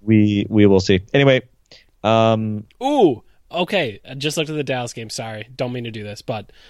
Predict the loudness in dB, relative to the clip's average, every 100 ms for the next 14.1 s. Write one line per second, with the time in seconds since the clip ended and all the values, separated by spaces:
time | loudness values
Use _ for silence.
0 | _ -2 0 0 -4 -4 -4 -2 -2 -2
1 | -2 -2 -4 -6 -8 _ -6 -2 0 -2
2 | -2 -4 -4 -4 -4 -2 -2 -2 -2 -4
3 | -4 -6 -6 -6 -4 -4 -6 -6 -8 -12
4 | -4 -2 -2 0 2 2 -2 -2 -2 -2
5 | -2 0 0 0 -4 -6 -2 -2 0 0
6 | 0 -2 -6 -14 -20 -20 -20 -20 -10 -2
7 | 0 2 2 0 -2 -6 -4 -2 0 0
8 | -2 -2 -4 -4 -2 0 2 2 0 0
9 | -2 -2 -2 -2 0 -2 -4 -4 0 0
10 | 2 2 0 0 0 2 2 4 4 4
11 | 6 6 6 2 2 2 2 0 -4 -2
12 | 0 2 2 0 0 0 -2 -2 -2 -2
13 | -2 -2 -2 -2 -4 -8 -8 -10 -10 -12